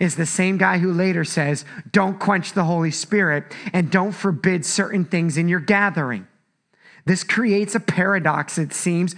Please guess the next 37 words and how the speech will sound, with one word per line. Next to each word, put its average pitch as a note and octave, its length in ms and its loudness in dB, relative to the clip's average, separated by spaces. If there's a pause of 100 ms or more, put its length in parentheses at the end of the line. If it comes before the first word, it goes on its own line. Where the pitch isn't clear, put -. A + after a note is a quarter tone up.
(220)
or G3 160 2
it F#3+ 140 -4
creates G#3 500 0
at G3 220 0
least F#3+ 640 0
a, F#3 180 4 (260)
um, F3 240 2 (160)
a F#3+ 100 0
tension F3+ 920 0 (160)
for - 120 0
the G#3+ 120 2
modern G#3+ 360 2
church - 440 -2
to A3 80 2
ask G3+ 260 0
the G3+ 80 0
question, G3+ 580 0 (200)
how A3 160 4
are B3 100 2
we A#3+ 100 2
cognizant G#3+ 680 2
of F3+ 100 2
the G3 100 2
unbeliever G3+ 720 2 (220)
walking G3+ 540 2
in G#3+ 360 2 (220)
but G#3+ 160 2
still A3+ 320 0
operating G#3 500 2
out F#3+ 140 2
of F3+ 40 0
the F3 60 0
fullness G3+ 480 0
of G#3 80 0
the G#3 80 2
Holy A#3 180 2
Spirit? B3+ 460 0